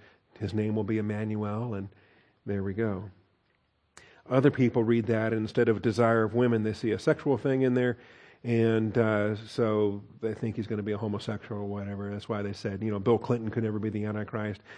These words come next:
'cause he always had the, you know, these are cheap and easy jokes to make. Um, but I don't know that it's, it's a sexual desire that's, that's in the view there. And, uh, the gods of the fathers speaks to the,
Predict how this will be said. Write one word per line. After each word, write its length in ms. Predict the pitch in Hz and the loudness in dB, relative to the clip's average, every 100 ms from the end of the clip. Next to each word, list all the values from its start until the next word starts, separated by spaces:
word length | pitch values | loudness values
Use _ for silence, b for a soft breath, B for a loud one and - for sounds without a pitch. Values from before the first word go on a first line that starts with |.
| B - | B -4
'cause 200 | 110 98 | -2 0
he 120 | 107 | 0
always 240 | 104 101 | 0 -2
had 240 | - 104 95 | -2 -4 -4
the, 200 | 101 101 B B B _ | -6 -6 B B B _
you 120 | 123 | -2
know, 140 | 107 104 | 0 2
these 160 | 127 | 2
are 120 | 120 110 - | 2 0 -8
cheap 240 | - 139 120 | 0 2 4
and 100 | 120 | 0
easy 220 | 107 110 | 0 0
jokes 300 | 113 107 - | 0 -2 -2
to 80 | 98 | -4
make. 340 | 107 104 - b b b b - | -2 -4 -6 b b b b -2
Um, 260 | 117 101 92 | 2 2 4
but 120 | 123 | 6
I 80 | 139 | 8
don't 240 | 165 123 | 8 8
know 320 | 127 131 135 | 8 10 8
that 180 | 117 117 | 8 6
it's, 320 | 117 104 - | 4 2 -6
it's 220 | - 123 - | -4 -2 -2
a 60 | |
sexual 500 | 107 123 110 - 107 | -2 -2 -2 -2 -2
desire 560 | 98 95 107 104 95 92 | -2 -2 -2 -2 -4 -6
that's, 280 | 98 - - | -8 -10 -8
that's 240 | 107 - | -8 -4
in 100 | 104 | -4
the 100 | 98 | -6
view 280 | 98 98 95 | -6 -6 -6
there. 360 | 101 110 110 - b b b b - | -10 -14 -16 -20 b b b b -6
And, 380 | 107 104 98 98 | -2 0 -2 -2
uh, 100 | 98 | -2
the 100 | 101 | -2
gods 440 | 95 110 120 110 | 0 2 2 2
of 100 | 110 | 0
the 80 | 104 | -2
fathers 640 | - 117 117 113 113 110 - | 0 2 4 2 0 -2 -10
speaks 380 | - 120 113 - | -2 0 0 -4
to 260 | - 117 | 0 0
the, 280 | 101 107 101 | 0 -2 -2